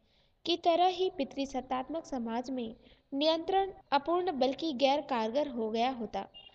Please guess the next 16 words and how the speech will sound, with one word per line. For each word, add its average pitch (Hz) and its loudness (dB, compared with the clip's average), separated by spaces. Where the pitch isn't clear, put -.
पितृसत्तात्मक 269 -4
मानसिकता 233 -4
ने 247 -4
औरत 320 6
को 330 0
लेकर 302 2
ऐसी 226 -2
तर्क 277 0
व्यवस्थाएं 240 -4
निर्मित 240 -4
की 262 -6
हैं 247 -6
जो 262 4
अपने 285 -2
उद्देश्य 240 -2
को 269 -4